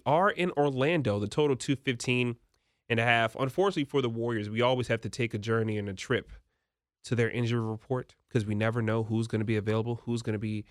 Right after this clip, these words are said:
um, in or out. It used to be Draymond, used to be Klay. First, the Fat Boys break up, and every day I wake up, something's wrong with Stephen Curry.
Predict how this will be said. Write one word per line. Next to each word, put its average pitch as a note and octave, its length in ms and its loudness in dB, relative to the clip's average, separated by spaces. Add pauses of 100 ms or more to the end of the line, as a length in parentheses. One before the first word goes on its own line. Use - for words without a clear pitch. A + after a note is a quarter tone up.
(300)
um, G#2 400 -2 (400)
in B2+ 220 2
or A#2 160 2
out. - 320 -4 (540)
It G2+ 80 -8
used B2+ 160 0
to C#3 60 -2
be B2+ 120 2
Draymond, B2 500 2
used B2 160 0
to B2 60 -6
be B2 100 0
Klay. B2 380 -2 (260)
First, B2+ 220 2
the A#2+ 60 0
Fat B2 300 0
Boys A#2+ 280 -2
break A#2+ 260 -4
up, B2+ 180 0
and A2 80 -4
every A#2+ 180 0
day A#2+ 120 2
I A#2+ 60 2
wake B2 240 -2
up, A2 100 -2
something's A#2+ 320 -4
wrong A#2 180 0
with A2+ 100 -2
Stephen A#2 280 -4
Curry. A#2+ 340 -4